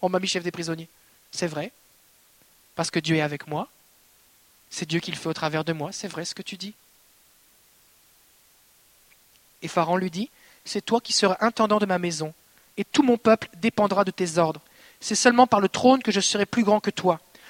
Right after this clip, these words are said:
Le Pharaon dit à Joseph, « Regarde, je te nomme intendant de toute l'Égypte. » Le Pharaon retira de son doigt la bague à cacher. La bague à cacher, c'était ce qui permet de,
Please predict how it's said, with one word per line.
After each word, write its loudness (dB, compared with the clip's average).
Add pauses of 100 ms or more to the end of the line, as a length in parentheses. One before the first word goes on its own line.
(140)
Le 6
Pharaon 8
dit -4
à 8
Joseph, « 4
Regarde, 6 (320)
je 0
te 6
nomme 10
intendant 8
de 6
toute 6
l'Égypte. » 2 (880)
Le 2
Pharaon 6
retira 4
de 4
son 0
doigt 6
la 4
bague 6
à 0
cacher. 0
La -8
bague -4
à -12
cacher, -2
c'était -10
ce -10
qui -10
permet -2
de, 0